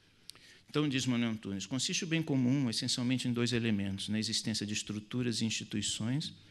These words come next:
que, em determinada fase histórica, sirvam ao uso, à dignidade e à dignificação da comunidade. E segundo, na vontade de solidariedade que une todos os membros dessa comunidade,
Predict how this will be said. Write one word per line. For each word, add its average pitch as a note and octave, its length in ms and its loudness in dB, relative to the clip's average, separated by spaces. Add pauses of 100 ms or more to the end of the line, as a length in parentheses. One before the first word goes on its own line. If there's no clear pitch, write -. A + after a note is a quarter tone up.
(280)
que, A2+ 100 2
em A2+ 40 8
determinada A#2+ 640 4
fase A2+ 280 0
histórica, A#2 560 0
sirvam A#2 300 2
ao G#2 140 2
uso, C#3 380 0
à - 20 0
dignidade A2 760 0
e - 20 -2
à - 20 -10
dignificação A2 680 -4
da F#2+ 80 -2
comunidade. E2+ 680 -6 (300)
E - 40 -4
segundo, A#2 520 2 (480)
na G#2+ 120 0
vontade G#2+ 640 0
de A#2 140 -2
solidariedade B2+ 960 -2
que - 120 -6
une G#2 220 4
todos C3 380 -2
os B2 120 -2
membros A2 360 0
dessa G2+ 240 -6
comunidade, F#2+ 760 -4